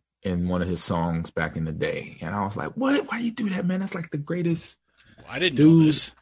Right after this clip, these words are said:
Speaker 1: singer, writer, performer
Speaker 2: Yeah.
Speaker 1: in the history of music, and you wanna fire shots at him?"
Speaker 2: Also,
Speaker 1: About
Speaker 2: one of
Speaker 1: one
Speaker 2: the
Speaker 1: song he
Speaker 2: best
Speaker 1: had.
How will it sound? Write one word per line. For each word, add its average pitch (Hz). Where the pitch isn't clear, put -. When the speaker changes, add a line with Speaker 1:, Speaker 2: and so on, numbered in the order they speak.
Speaker 1:
singer, 143
writer, 135
performer 127
Speaker 2:
Yeah. 175
Speaker 1:
in 117
the 107
history 123
of 101
music, 104
and 95
you 123
wanna 107
fire 123
shots 117
at 175
him?" 190
Speaker 2:
Also, 151
Speaker 1:
About 107
Speaker 2:
one 156
of 160
Speaker 1:
one 117
Speaker 2:
the 139
Speaker 1:
song 120
he 127
Speaker 2:
best 135
Speaker 1:
had. 107